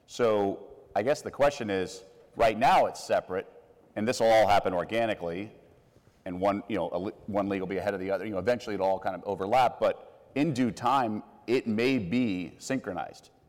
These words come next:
Like the X F L has started with the team listed, you know, N Y for New York with the minus five in parentheses, like you typically only see in other parts. But if it's going to be integrated,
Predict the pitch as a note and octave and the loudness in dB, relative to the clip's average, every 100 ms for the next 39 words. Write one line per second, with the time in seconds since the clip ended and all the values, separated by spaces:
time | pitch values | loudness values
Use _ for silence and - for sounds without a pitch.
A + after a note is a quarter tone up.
0 | _ G#2+ G#2+ A#2 A#2+ - G#2 - A#2 F#2+ | _ -4 0 2 2 0 0 2 2 0
1 | - - C#3 G#2+ F2 E2+ - - - _ | -4 2 4 4 0 -6 -16 -20 -20 _
2 | _ _ - A2+ G#2+ G2 - C3+ A2 A#2 | _ _ -4 -2 -2 -2 0 2 2 0
3 | C3+ - G2 G#2 A2+ - - - G2 D#2 | 0 -2 -2 -2 -6 -18 -20 -12 -8 -6
4 | - G#2+ G#2 G#2 A#2 G2+ G2+ G#2 G2+ A#2+ | -4 -2 0 4 4 4 2 -4 0 2
5 | G#2+ - - F#2+ - E2 D#2 D#2 E2 F#2 | 0 -2 -6 -4 -4 -6 -4 -2 -2 -4
6 | - - A2 F2 F2 F2+ G#2+ G#2 G2 E2 | -6 2 2 2 -4 -8 -6 -6 -10 -12
7 | C2 - - _ _ _ F#2+ F#2+ F2+ A2 | -12 -14 -20 _ _ _ -8 -6 -4 -4
8 | F2 F#2+ F#2+ F#2+ F2+ - A#2 G2 F#2 - | -2 -2 -2 -2 -6 -8 -6 -4 -6 -10
9 | - _ _ - F#2 - G2 F2+ - A2+ | -20 _ _ -8 -4 0 0 0 0 0
10 | D#2 - E2+ - F#2+ G#2+ - A#2 G#2 G2 | 0 -6 -8 -8 -8 -6 -6 -4 -4 -4
11 | F#2+ D#2+ A2 A#2+ G#2+ G#2 F#2 - | -4 -2 -4 -4 -2 -2 -4 -8